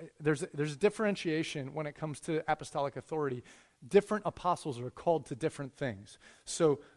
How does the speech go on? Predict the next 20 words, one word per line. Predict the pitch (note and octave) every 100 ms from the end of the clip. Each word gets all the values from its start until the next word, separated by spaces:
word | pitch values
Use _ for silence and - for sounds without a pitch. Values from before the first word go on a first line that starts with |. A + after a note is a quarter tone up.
| -
uh, | D3+ C#3+ - _ _
Peter, | - A3+ A3+ D#3 F3+ - - -
he | D#3
says | - F#3 D#3
in | D#3
this | D#3
text, | - E3 D3 - - -
was | D#3
called | - - E3+ D#3 - _ _
to | -
the, | E3+ - - -
to | -
the | E3 C#3+
circumcision. | G3+ F3 C#3 - B2+ G#2 - _ _
He | -
was | E3+ D#3
called | - F3+ E3
to | -
the | C#3
Jews. | A#2+ E3+ A#2 G#2 -